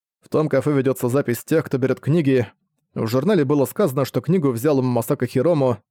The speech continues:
но это была ты. Это длилось как минимум три месяца". Точно снова вспомнив, что холодно, Катоми взялась за край куртки и едва кивнула.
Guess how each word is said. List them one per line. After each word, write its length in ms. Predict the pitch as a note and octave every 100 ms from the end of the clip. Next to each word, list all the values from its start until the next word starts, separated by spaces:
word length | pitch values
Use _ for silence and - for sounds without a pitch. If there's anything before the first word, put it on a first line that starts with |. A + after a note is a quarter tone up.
| _
но 100 | D#3+
это 120 | F#3 C#3+
была 220 | C#3 C3+
ты. 340 | - D#3+ - _ _ _ _ _
Это 240 | - D#3+ D#3
длилось 280 | B2+ D#3 C#3+
как 160 | B2
минимум 360 | B2 B2 E3 G#3+
три 160 | C#3+
месяца". 640 | C3+ B2+ A2 - - - - _ _ _ _ _ _ _
Точно 380 | C3+ F3 - C3+
снова 300 | - B2+ A2+
вспомнив, 500 | - D3+ F3 D3 -
что 200 | - A2+
холодно, 640 | G3 F3 B2+ C3 B2+ G#2+ _ _
Катоми 280 | B2 B3+ C#3+
взялась 340 | A2 D#3 D3
за 100 | B2
край 240 | - B2
куртки 540 | - F#3+ - C#3 B2+ - _ _
и 140 | A3+
едва 240 | C3+ B2+ B2+
кивнула. 600 | C3+ A2 B2 G2+ -